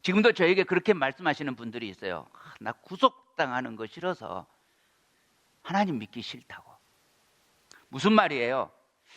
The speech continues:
아무려면 하나님이 선한 일을 하는데 그 모든 선한 일을 못하시게 막아요?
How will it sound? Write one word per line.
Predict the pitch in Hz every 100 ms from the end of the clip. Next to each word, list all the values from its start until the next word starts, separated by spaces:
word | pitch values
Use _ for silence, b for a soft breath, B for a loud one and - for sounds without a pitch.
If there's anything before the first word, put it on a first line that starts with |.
| b
아무려면 | - 190 262 262 247
하나님이 | 190 247 262 233 165 107 - _ _ _ _ _ _
선한 | - 311 339 349 349 339 311
일을 | 277 277 240 180
하는데 | 226 247 240 226
그 | - 294 320
모든 | 247 262 302 302
선한 | 254 277 262 240
일을 | 226
못하시게 | 180 214 233 180 202
막아요? | 165 131 170 170 226